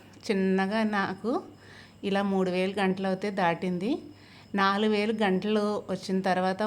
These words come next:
మానిటైజర్ అవుతుందో లేదో అని కొంచెం టెన్షన్ అయితే ఉంది. చాలా బాగా చూసారండి, వాచ్ టైమ్ కూడా చాలా బాగా వచ్చింది. ఏం జరుగుతుందో ఏమో తెలియదు.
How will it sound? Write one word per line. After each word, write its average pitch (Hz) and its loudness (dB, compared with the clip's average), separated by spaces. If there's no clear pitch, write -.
మానిటైజర్ 208 2
అవుతుందో 220 4
లేదో 202 4
అని 214 2
కొంచెం 220 4
టెన్షన్ 208 4
అయితే 208 0
ఉంది. 185 0
చాలా 190 2
బాగా 190 0
చూసారండి, 180 -4
వాచ్ 180 0
టైమ్ 202 -4
కూడా 196 -2
చాలా 180 2
బాగా 170 0
వచ్చింది. 180 -4
ఏం 208 2
జరుగుతుందో 196 0
ఏమో 175 0
తెలియదు. 170 0